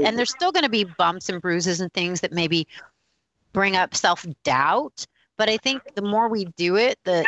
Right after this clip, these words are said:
easier it gets. And the more tools we have, we can start to apply them so that we finally can get to that place of just feeling centered, solid, whole,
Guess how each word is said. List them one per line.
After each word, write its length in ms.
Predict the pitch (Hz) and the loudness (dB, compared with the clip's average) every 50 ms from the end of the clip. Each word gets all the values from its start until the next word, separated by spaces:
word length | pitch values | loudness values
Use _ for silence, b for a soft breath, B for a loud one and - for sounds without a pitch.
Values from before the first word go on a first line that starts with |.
| - 208 | 2 2
easier 300 | 214 190 - - 190 190 | 0 -2 0 0 0 0
it 140 | 180 - - | 0 0 -2
gets. 440 | 170 165 185 214 - - - - - - | 0 2 2 0 0 -4 -10 -14 -10 -6
And 100 | 196 180 | -4 -2
the 40 | 185 | -2
more 160 | 190 190 180 | -2 -2 -2
tools 380 | - - - 202 202 220 202 | -4 -4 -2 0 0 0 -2
we 140 | - 202 190 | -2 -2 0
have, 320 | 175 180 170 175 185 202 180 | 2 2 2 2 0 0 -2
we 100 | 185 175 | -4 -6
can 120 | 180 160 | -6 -6
start 240 | - - 180 - - | -4 -2 -2 -2 -2
to 100 | - 180 | -4 -6
apply 560 | 165 - - - - - 170 165 170 175 190 | -6 -6 -10 -6 -2 0 2 2 2 2 2
them 320 | 214 233 240 262 277 294 370 - _ _ _ _ _ _ _ _ _ - | 2 0 0 0 -2 -6 -8 -14 _ _ _ _ _ _ _ _ _ -4
so 60 | 208 | -4
that 60 | 196 | -2
we 100 | 208 208 | -4 -4
finally 320 | 175 - 214 208 202 202 | -4 -2 -2 -2 -2 -2
can 340 | - - - 220 220 240 262 | -4 -4 -2 -2 0 0 0
get 120 | 247 240 - | 0 0 0
to 60 | 175 | 0
that 140 | 170 - - | -2 0 0
place 260 | - 165 160 156 - | 0 0 0 -2 -4
of 120 | 170 - | -8 -6
just 200 | - 175 165 - | -4 -4 -4 -2
feeling 280 | - 185 170 165 156 160 | -2 -2 0 0 -2 -2
centered, 440 | - - 185 156 151 165 151 147 143 | -2 -2 -2 -2 0 -2 -2 -2 -2
solid, 440 | - - 160 147 139 135 139 135 | -2 0 0 2 2 2 0 0
whole, 520 | 143 - - 147 131 127 123 120 120 123 | -2 -2 0 2 2 2 2 2 0 0